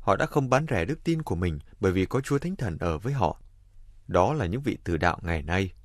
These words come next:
Các tông đồ là loa phát thanh của Chúa Thánh Thần, được Đấng Phục Sinh gửi đến để sẵn sàng và không ngần ngại truyền bá lời Chúa,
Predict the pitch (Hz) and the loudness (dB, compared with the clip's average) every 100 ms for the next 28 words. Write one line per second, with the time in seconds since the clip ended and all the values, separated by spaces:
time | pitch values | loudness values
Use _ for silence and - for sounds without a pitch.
0 | - - - - 196 202 185 127 92 85 | -20 -20 -20 -6 -4 2 2 6 4 4
1 | 78 82 101 120 120 165 - 135 139 135 | 0 -2 2 2 2 -4 -2 -2 -2 -2
2 | 85 - - 156 110 78 71 - - 110 | -4 -6 -6 -4 0 0 -2 -12 0 2
3 | 101 147 180 - - 175 104 82 95 139 | 4 2 2 -2 -2 -2 0 0 0 0
4 | 170 85 - 196 - 85 80 85 - 175 | -2 -2 -2 -4 -2 -4 -4 -8 -4 -2
5 | 104 82 82 - 107 78 78 135 107 73 | -2 -2 -4 -4 -4 -2 -2 0 -2 -4
6 | 92 104 | -2 -2